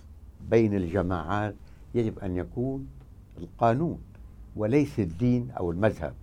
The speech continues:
الرابط لا يزال الدين والمذهب، لذلك يستحيل أن تكون هناك ديمقراطية.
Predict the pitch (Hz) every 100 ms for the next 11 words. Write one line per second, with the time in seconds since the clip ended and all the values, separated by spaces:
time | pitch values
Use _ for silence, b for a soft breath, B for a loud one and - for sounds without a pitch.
0 | b b - 104 90 123 131 127 127 B
1 | B 85 101 95 87 85 87 90 78 64
2 | 98 113 147 - 131 214 254 - 76 -
3 | - b b - 113 190 208 143 127 -
4 | - 262 240 127 113 120 110 113 92 92
5 | 85 98 87 98 76